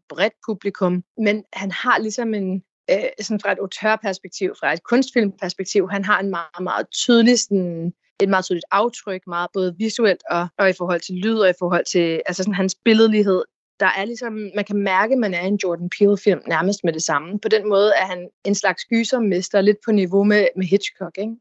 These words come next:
Noget af det bedste ved, ved Peele, det er det her sådan enormt nørdede intertekstuelle referenceapparat, han arbejder med, ikke? Hvor man bare, man kan mærke, det her, det er en person, der bare har, har elsket gyserfilm altid. Det kan man også mærke, når han genskriver,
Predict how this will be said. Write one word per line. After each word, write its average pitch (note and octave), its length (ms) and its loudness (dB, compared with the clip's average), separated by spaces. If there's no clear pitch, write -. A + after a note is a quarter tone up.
Noget A3+ 120 4
af B3+ 60 6
det B3+ 140 -4
bedste A3 340 -6
ved, F#3+ 300 -2
ved G3 100 6
Peele, G#3 240 4
det A3 140 0
er G#3 80 2
det G#3 140 -2
her G3+ 180 2
sådan F3 440 -6
enormt A3 540 2
nørdede G#3 500 -2
intertekstuelle G#3 640 0
referenceapparat, E3+ 1040 0
han E3 100 -8
arbejder D#3+ 460 0
med, D#3+ 280 0
ikke? G#3 100 4
Hvor F#3+ 120 0
man F3 160 -4
bare, E3+ 180 -2
man F#3 100 -12
kan G3+ 160 -6
mærke, G3 480 2
det A#3 80 2
her, A3 80 2
det G3+ 100 -2
er G3+ 40 -2
en G3+ 40 -4
person, G3+ 340 0
der E3+ 120 2
bare E3 160 -4
har, F#3+ 160 -8
har - 260 -6
elsket G#3+ 400 0
gyserfilm F#3+ 540 -2
altid. - 400 -2
Det A#3 80 0
kan G#3+ 100 0
man G3+ 80 2
også G3+ 200 -2
mærke, G3 260 0
når G3 80 -6
han F3+ 200 -8
genskriver, F#3+ 680 2